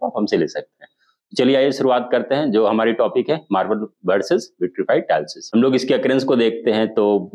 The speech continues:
जो marble होती है वो एक natural product है, जिसको पहाड़ को खोद करके इस product को बनाई जाती है, उनके पत्थरों को निकाल कर फिर तराश कर ये लोग बनाते हैं इसको।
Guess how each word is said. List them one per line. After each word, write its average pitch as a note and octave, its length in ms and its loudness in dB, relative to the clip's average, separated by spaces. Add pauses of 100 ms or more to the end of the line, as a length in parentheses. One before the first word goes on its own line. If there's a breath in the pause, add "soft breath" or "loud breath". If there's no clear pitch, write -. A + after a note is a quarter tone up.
(200)
जो D#3+ 140 2
marble C#3+ 340 2
होती D3 280 2
है D3 80 6
वो D3 220 4
एक D#3 140 0
natural C3 300 2
product A#2+ 360 0
है, C#3 60 2
जिसको C3 260 -2
पहाड़ A#2 300 0
को B2+ 160 -2
खोद A#2+ 360 0
करके B2 340 2
इस A2 140 -2
product A#2 300 0
को B2 80 0
बनाई A2 280 2
जाती G#2 280 2
है, G#2 60 2
उनके G#2+ 180 -6
पत्थरों G#2+ 320 0
को A2 100 0
निकाल G#2 300 0
कर G#2+ 140 2
फिर G#2+ 100 -6
तराश F#2+ 360 0
कर G2+ 80 -4
ये G2 60 0
लोग G2 220 -2
बनाते F#2 380 0
हैं G2 80 2
इसको। - 340 -4